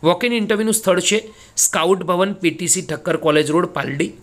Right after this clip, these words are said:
વોક ઇન ઇન્ટરવ્યૂનો સમય છે સવારે અગિયારથી ચાર વાગ્યા સુધીનો. ભરતી માટે જરૂરી શરતો સમજી લઈએ. વેક્સિનના બે ડોઝ લીધેલા હોય તેવા ઉમેદવારો જ પ્રવેશ કરી શકશે.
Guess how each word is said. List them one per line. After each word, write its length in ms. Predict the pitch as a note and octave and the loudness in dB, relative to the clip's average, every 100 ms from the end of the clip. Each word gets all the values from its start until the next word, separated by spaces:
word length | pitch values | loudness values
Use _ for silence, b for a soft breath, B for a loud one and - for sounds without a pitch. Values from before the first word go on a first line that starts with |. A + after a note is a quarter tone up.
| B B B D#3 | B B B 0
વોક 260 | F#3 F#3 | 2 2
ઇન 100 | B3+ | -2
ઇન્ટરવ્યૂનો 500 | A3+ G3 G3 F#3+ F#3+ | -2 0 0 0 2
સમય 340 | F#3+ E3+ D#3 D#3+ | 2 0 -2 0
છે 180 | - | 0
સવારે 320 | F#3 E3+ D3+ D3 | 0 0 0 -2
અગિયારથી 460 | C3 C#3+ C3+ F3 | -2 -2 -2 -4
ચાર 360 | F3+ D#3+ C3+ C#3 | -4 -4 -2 -6
વાગ્યા 240 | C3+ C3 | -8 -8
સુધીનો. 400 | C3 C3 B2+ G#2 - _ B B B B - | -6 -6 -10 -18 -20 _ B B B B 0
ભરતી 260 | E3 A#3+ | 0 2
માટે 240 | B3+ A#3+ B3 | 2 2 2
જરૂરી 340 | G3+ G3 G#3+ | 0 0 0
શરતો 420 | G3+ F3 D#3+ F#3 | 0 0 0 0
સમજી 380 | F#3 E3+ D#3 D3+ | 0 -2 -4 -4
લઈએ. 340 | C#3+ C#3 - - b b b b - | -4 -4 -6 -10 b b b b -6
વેક્સિનના 520 | C#3+ F3+ F#3 B3+ A#3+ | 0 2 2 0 0
બે 160 | G#3+ F#3+ | 2 2
ડોઝ 240 | F#3 F#3 | 2 0
લીધેલા 300 | E3 D3+ D#3+ | -2 0 0
હોય 160 | D3+ F#3 | 2 0
તેવા 280 | F#3 D3 D3+ | 0 2 2
ઉમેદવારો 520 | D3 D3 D3+ D3 F3+ | 2 0 2 2 2
જ 100 | F3+ | 0
પ્રવેશ 340 | F3 D3+ E3 | -2 -2 0
કરી 200 | - D#3 | -2 -2
શકશે. 420 | D#3 D#3 - G#3 | -2 -2 -2 -4